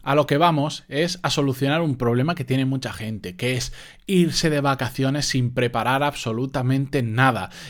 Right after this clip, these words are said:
Y entonces es cuando vienen las interrupciones, las molestias de compañeros, de clientes, de jefes, y al final, como la gente no sabe que estamos de vacaciones, nos molesta y eso hace que no desconectemos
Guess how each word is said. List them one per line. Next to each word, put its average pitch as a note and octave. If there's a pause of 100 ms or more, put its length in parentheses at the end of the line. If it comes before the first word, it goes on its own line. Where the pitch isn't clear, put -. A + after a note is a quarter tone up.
Y E3+
entonces C3
es C3
cuando C#3
vienen B2+
las A2
interrupciones, D3
las A#2
molestias A#2
de A2+
compañeros, C#3
de A2
clientes, C#3
de G#2
jefes, E3+ (320)
y D3
al C#3
final, F3+ (280)
como F#2+
la F2
gente D#3+
no D3+
sabe D3
que C#3
estamos C#3+
de C3
vacaciones, C3
nos G#2+
molesta C3
y G2+
eso C3+
hace B2+
que C3
no A#2+
desconectemos A#2+